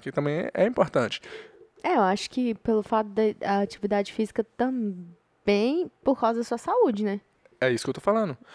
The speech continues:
Speaker 2: Ah,
Speaker 1: Porque
Speaker 2: tá.
Speaker 1: antigamente, quando era mais novo e não, não trabalhava, jogava bola toda noite, quando, né?
Speaker 2: É. Você jogava bola toda noite?
Speaker 1: Lá no Brasil, quando morava no Brasil,
Speaker 2: Ah, no
Speaker 1: toda
Speaker 2: Brasil,
Speaker 1: noite. Às
Speaker 2: né?
Speaker 1: vezes era nove horas, dez horas, aí chamava lá pra gente jogar bola na quadra. E hoje já não tem isso.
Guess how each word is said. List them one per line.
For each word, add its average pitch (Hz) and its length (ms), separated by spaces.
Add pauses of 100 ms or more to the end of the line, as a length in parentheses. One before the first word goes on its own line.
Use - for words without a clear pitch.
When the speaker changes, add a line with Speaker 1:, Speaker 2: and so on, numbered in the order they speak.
Speaker 2:
Ah, - 80
Speaker 1:
Porque 175 160
Speaker 2:
tá. 156 40
Speaker 1:
antigamente, 135 500
quando 127 140
era 123 120
mais 117 220
novo 120 320
e - 20
não, 113 140 (100)
não 113 200
trabalhava, 127 680 (220)
jogava 139 340
bola 190 420 (120)
toda 139 220
noite, 175 260
quando, 127 220
né? 208 360
Speaker 2:
É. 190 60 (480)
Você 214 160
jogava 196 280
bola 185 220
toda 269 240
noite? 262 320 (320)
Speaker 1:
Lá 120 140
no 120 60
Brasil, 120 380
quando 143 140
morava 123 200
no 123 40
Brasil, 123 260
Speaker 2:
Ah, 196 200
no 190 60
Speaker 1:
toda 151 140
Speaker 2:
Brasil, 240 180
Speaker 1:
noite. 240 140
Às 190 60
Speaker 2:
né? 190 60
Speaker 1:
vezes 180 180
era 156 180
nove 165 360
horas, 143 220
dez 147 220
horas, 143 260
aí 139 100
chamava 135 360
lá 120 100
pra 127 120
gente 120 220
jogar 117 220
bola 113 200
na 110 140
quadra. 101 360 (720)
E 165 80
hoje 147 200
já 170 100
não 196 80
tem 214 240
isso. - 160